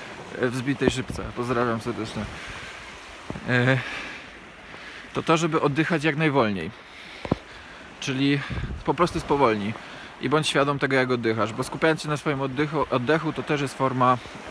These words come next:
wchodzenia w stan tu i teraz. Więc po prostu staraj się oddychać dwa, trzy razy wolniej, niż to robisz na co dzień. Zwiększ wydechy,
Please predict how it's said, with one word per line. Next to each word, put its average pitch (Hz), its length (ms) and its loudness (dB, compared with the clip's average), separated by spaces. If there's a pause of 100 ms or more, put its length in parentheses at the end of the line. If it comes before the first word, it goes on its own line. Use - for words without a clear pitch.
(160)
wchodzenia 127 400 0
w 117 40 -4
stan 120 280 -2
tu 117 100 -2
i 113 60 -2
teraz. 95 360 -2 (1400)
Więc 143 140 0
po 156 120 2
prostu 170 560 4 (320)
staraj 170 360 6
się 165 140 0
oddychać 139 440 0
dwa, 143 220 6
trzy 160 200 -2
razy 139 220 2
wolniej, 135 320 2
niż 123 160 -2
to 127 120 -2
robisz 117 300 0 (220)
na 113 120 0
co 107 180 2
dzień. 104 220 0 (140)
Zwiększ 139 460 0
wydechy, 139 560 2